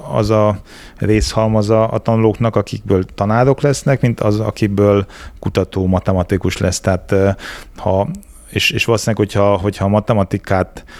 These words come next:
úgy tanítjuk, hogy azt minél többen szeressék, akkor annak az lehet az eredménye, hogy mind a két halmaznak növekszik az elemszáma.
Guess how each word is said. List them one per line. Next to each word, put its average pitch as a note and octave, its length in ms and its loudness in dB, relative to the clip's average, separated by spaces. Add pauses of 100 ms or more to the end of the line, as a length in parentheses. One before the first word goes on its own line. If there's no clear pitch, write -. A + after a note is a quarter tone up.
úgy A2+ 200 -2
tanítjuk, G2 420 0
hogy F#2 140 0
azt - 260 -4
minél G#2+ 280 4
többen F#2+ 300 0
szeressék, A#2 560 0
akkor G#2+ 300 -2
annak G#2 240 0
az F#2+ 100 2
lehet F2+ 180 0
az G2 60 4
eredménye, G2+ 360 4
hogy G2 80 4
mind F#2+ 160 4
a F2 60 0
két - 260 -2
halmaznak F#2 880 -2
növekszik E2 520 -6
az F#2 460 -6
elemszáma. F2 600 -8